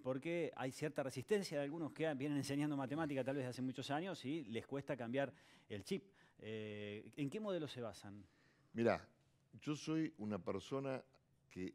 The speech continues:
Speaker 2: nunca confió en comprar enlatados, en creer que un sistema que dio resultado en un país con distintas costumbres, con distinta historia, con, se puede aplicar en nuestro país, este,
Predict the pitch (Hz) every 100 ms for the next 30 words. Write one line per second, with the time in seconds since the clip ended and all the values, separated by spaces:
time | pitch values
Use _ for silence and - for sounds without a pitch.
0 | - 101 123 151 139 101 98 87 - 110
1 | - - 98 92 98 95 117 120 113 98
2 | - 87 82 - - _ _ _ _ _
3 | - 98 95 104 117 127 101 110 117 -
4 | 123 113 117 - 143 120 127 120 - 95
5 | 90 107 110 - 98 113 110 104 95 98
6 | 107 110 - - - - - 95 95 113
7 | 104 98 87 - 117 110 104 92 92 -
8 | 90 87 104 92 92 - 117 110 98 90
9 | 90 87 - 90 87 - - - - -
10 | 98 131 131 107 120 98 135 123 110 113
11 | 104 117 139 - - - - _ - 95
12 | - 98 95 87